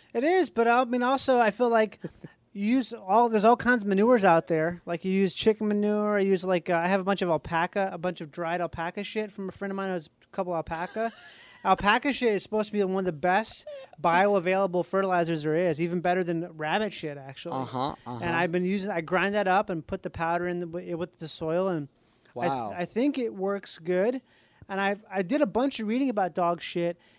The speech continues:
Speaker 1: and there's a lot of people who say it's bad, but I think they also they negate the fact that if you, you can compost anything.
Speaker 2: Right.
Speaker 1: Like, you can compost an entire fucking dead steer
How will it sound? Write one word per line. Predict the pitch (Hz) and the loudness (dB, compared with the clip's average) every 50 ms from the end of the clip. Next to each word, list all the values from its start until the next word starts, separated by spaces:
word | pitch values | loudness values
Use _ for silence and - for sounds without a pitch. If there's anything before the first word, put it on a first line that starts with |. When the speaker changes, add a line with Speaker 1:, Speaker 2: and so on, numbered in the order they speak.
| _ - - | _ -18 -8
Speaker 1:
and | 190 190 | -4 -4
there's | 190 170 | -4 -2
a | 185 | -2
lot | 185 190 240 294 | -2 0 0 0
of | 277 | 0
people | 277 294 254 269 226 | 0 -2 0 -2 -4
who | 220 226 214 | -4 -4 -4
say | - - - 214 214 214 208 | -4 -2 0 0 2 2 2
it's | 190 - - | 0 -2 -4
bad, | 151 - 208 220 240 220 196 180 175 180 170 | -6 -4 -2 0 2 2 2 2 2 0 0
but | 165 190 185 | 0 0 0
I | 180 | 0
think | - 247 240 208 | -2 -4 -6 -4
they | - 202 202 | -4 -2 0
also | 208 220 226 208 - - 208 196 185 180 - _ - - - _ _ _ _ _ - 185 | 0 0 0 -2 -4 -2 -2 0 -2 -2 -4 _ -18 -20 -20 _ _ _ _ _ -14 -8
they | 190 202 208 | -6 -4 -4
negate | 202 185 160 202 202 208 208 | -4 -2 -2 -2 -2 -2 -4
the | - 175 | -8 -10
fact | - - 196 190 190 185 - - | -4 -2 0 0 0 -2 -4 -4
that | 185 170 | -6 -6
if | 160 - | -6 -6
you, | 170 175 180 180 180 170 - _ _ _ _ _ _ _ | -8 -4 -4 -4 -4 -4 -8 _ _ _ _ _ _ _
you | - 220 220 | -10 -8 -6
can | 220 202 | -6 -4
compost | - 226 247 269 262 - 233 220 208 196 - - - - 196 | -2 0 0 0 0 0 0 0 0 0 -2 -6 -10 -14 -10
anything. | 190 214 240 262 220 - 170 135 139 - - - - _ _ _ - | -4 0 0 0 0 0 -4 -8 -8 -12 -18 -20 -20 _ _ _ -12
Speaker 2:
Right. | 131 104 92 - | -10 -10 -10 -6
Speaker 1:
Like, | 190 185 185 | -6 -4 -4
you | 202 196 | -4 -4
can | 208 202 | -4 -4
compost | - 208 214 190 202 196 - - | -2 -2 -2 0 0 -2 -2 -4
an | 185 165 | -6 -8
entire | 143 - - 170 175 180 180 180 170 | -8 -10 -6 -4 -2 0 0 0 -2
fucking | 156 - 180 170 - 170 156 | -2 -4 -4 -4 -2 -4 -2
dead | 143 175 175 180 160 | 0 0 0 0 -2
steer | - - - 220 233 226 175 143 139 143 | -4 -6 -6 -4 -2 0 0 0 -2 -4